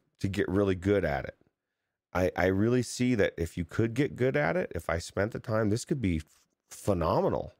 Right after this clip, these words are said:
Like, I love Rocket League. And this is the other thing that I don't really like, and I guess, I guess we kinda figured it out at the end with the, um, the arrows, you know, the, you, you run out of arrows, you miss the arrows, you start,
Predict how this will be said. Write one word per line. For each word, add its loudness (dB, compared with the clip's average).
Like, -2
I 4
love 2
Rocket 0
League. -2
And 2
this -2
is -6
the 6
other 4
thing 2
that 6
I 4
don't 0
really 4
like, 2
and 4
I 4
guess, 0
I 2
guess -2
we 0
kinda 0
figured 0
it 0
out 2
at -2
the 0
end 0
with -6
the, 0
um, -2
the 2
arrows, 0
you 0
know, 0
the, 0
you, 0
you 0
run 0
out 0
of 0
arrows, 0
you 0
miss 0
the 2
arrows, 2
you -4
start, -2